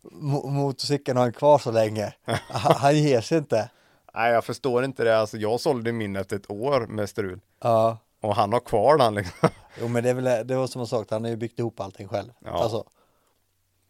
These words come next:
Speaker 1: Så att
Speaker 2: Men det är alla så. Jag köpte också en gammal hoj och, och gamla motorcyklar. Det är ju lite krångligt med dem.
Speaker 1: Ja.
Speaker 2: Så det är ju så, men man, eh,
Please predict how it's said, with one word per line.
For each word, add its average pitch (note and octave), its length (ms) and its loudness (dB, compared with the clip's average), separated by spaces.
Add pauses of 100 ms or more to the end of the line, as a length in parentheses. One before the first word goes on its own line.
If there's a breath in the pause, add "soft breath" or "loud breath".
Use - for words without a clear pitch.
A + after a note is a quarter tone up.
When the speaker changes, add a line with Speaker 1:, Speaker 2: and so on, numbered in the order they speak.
(260)
Speaker 1:
Så - 120 -12
att G2 160 -14
Speaker 2:
Men G2+ 100 -4
det A2 80 0
är G2 40 0
alla F#2+ 140 -4
så. G2 200 -6 (140)
Jag A2 280 0
köpte A2+ 240 -4
också - 180 -4
en G#2 80 -6
gammal G2 380 0
hoj F#2+ 280 -4
och, F#2+ 160 -4
och E2 200 -10
gamla F#2 320 -4
motorcyklar. F#2 580 -6
Det F#2 140 -6
är G2 120 -2
ju F#2+ 80 -8
lite A2 220 -10
krångligt F2 280 -8
med F2+ 100 -8
dem. F2+ 100 -12 (200)
Speaker 1:
Ja. A#2 280 -12 (240 soft breath)
Speaker 2:
Så - 120 -10
det G2 100 -2
är F#2+ 40 0
ju F#2+ 80 -2
så, G#2 100 -6
men F#2 180 -6
man, G2 300 -4
eh, G2 300 -6